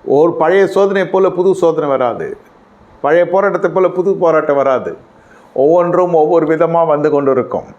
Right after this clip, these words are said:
பழைய தீர்வு இந்த புதிய சோதனைக்கு உதவாது.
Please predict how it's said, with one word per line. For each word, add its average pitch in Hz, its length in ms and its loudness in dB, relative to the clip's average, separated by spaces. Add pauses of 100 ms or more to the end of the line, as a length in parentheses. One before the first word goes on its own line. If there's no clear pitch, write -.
(2000)
பழைய 185 320 4
தீர்வு 202 280 2 (120)
இந்த 156 160 0
புதிய 170 300 0 (140)
சோதனைக்கு 160 560 0 (300)
உதவாது. 127 360 0